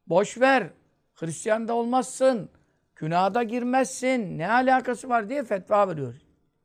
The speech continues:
Bir gayri ilim, bilmeden atıyor orada. Allah adına konuşuyorsun. Din hususunda konuşan Allah adına konuşmuş oluyor. Allah adına konuşan dikkat edecek. Sen şimdi başbakanın adına konuşsan sen ne yaparlar?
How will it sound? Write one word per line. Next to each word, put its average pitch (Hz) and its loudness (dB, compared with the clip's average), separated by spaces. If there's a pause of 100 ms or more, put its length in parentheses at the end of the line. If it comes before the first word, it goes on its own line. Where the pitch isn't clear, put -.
(480)
Bir 165 -2
gayri 185 2
ilim, 123 -8
bilmeden 214 -4
atıyor 180 -4
orada. 139 -10
Allah 185 0
adına 214 2
konuşuyorsun. 160 -12 (520)
Din 285 2
hususunda 175 -8
konuşan 190 -12
Allah 180 -6
adına 180 -6
konuşmuş 127 -18
oluyor. 113 -18
Allah 190 -6
adına 190 -8
konuşan 202 -12
dikkat - -12
edecek. - -18 (1040)
Sen 233 -2
şimdi 208 -6
başbakanın 214 -4
adına 208 -6
konuşsan 196 -10
sen 208 -8
ne 247 -2
yaparlar? 185 -6